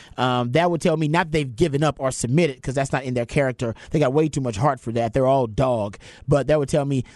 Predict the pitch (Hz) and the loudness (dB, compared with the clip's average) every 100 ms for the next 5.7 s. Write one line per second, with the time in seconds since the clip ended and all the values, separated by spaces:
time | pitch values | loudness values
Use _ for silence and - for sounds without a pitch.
0 | - 147 156 127 156 147 127 147 135 131 | -2 0 0 0 0 0 -2 -2 0 0
1 | 131 123 123 123 127 - 147 139 139 135 | 0 -2 -2 -2 -2 0 0 0 0 2
2 | 135 135 127 135 143 120 135 135 131 113 | 2 2 0 0 -2 0 0 0 -2 0
3 | 113 135 127 113 101 - - - 135 143 | 2 2 0 -6 -12 -16 -20 -10 -4 -2
4 | 120 127 127 143 139 120 110 143 127 127 | -2 -4 -2 0 0 -2 0 0 0 -2
5 | 131 123 127 131 127 123 | -2 -2 0 0 0 -2